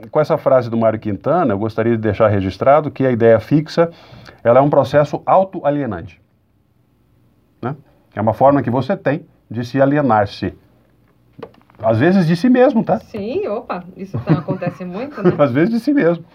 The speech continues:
Speaker 2: Aliás,
Speaker 1: Aí
Speaker 2: é o que mais acontece, né? A gente
Speaker 1: Exato,
Speaker 2: às vezes não olha pra
Speaker 1: exato,
Speaker 2: dentro e fica
Speaker 1: né?
Speaker 2: apontando o dedo pra fora, né?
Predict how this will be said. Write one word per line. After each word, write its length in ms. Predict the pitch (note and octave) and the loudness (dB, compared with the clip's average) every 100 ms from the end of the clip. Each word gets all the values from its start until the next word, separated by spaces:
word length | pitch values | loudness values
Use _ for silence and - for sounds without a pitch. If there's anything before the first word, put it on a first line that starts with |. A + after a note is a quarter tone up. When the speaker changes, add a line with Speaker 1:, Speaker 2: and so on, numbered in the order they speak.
| _ - - | _ -20 -12
Speaker 2:
Aliás, 340 | G3 G#2+ - | -2 0 2
Speaker 1:
Aí 100 | C#4 | 0
Speaker 2:
é 40 | C#4 | -2
o 100 | B3+ | -4
que 80 | B3+ | -6
mais 200 | D4 F4+ | -4 -4
acontece, 540 | D4+ B3 A#3 G3 G3 | -6 -6 -4 -4 -6
né? 220 | F#3+ B3+ B3+ | -10 -10 -12
A 80 | - | -6
gente 120 | F#3 E3+ | -4 -2
Speaker 1:
Exato, 140 | - | -2
Speaker 2:
às 60 | F#3+ | -4
vezes 140 | G3+ | -6
não 100 | G3+ | -6
olha 200 | F#3+ G3 | -4 -4
pra 120 | E3+ | -2
Speaker 1:
exato, 80 | F#3 | -4
Speaker 2:
dentro 260 | F#3+ A#3 C4+ | -4 -8 -10
e 40 | |
fica 160 | - F#3 | -8 -6
Speaker 1:
né? 60 | C4 | -6
Speaker 2:
apontando 440 | C4 A#3+ A#3+ G#3+ | -6 -8 -8 -10
o 20 | |
dedo 160 | G#3 A3 | -10 -10
pra 120 | C4 | -10
fora, 360 | C4 - - - | -10 -10 -10 -12
né? 140 | - | -14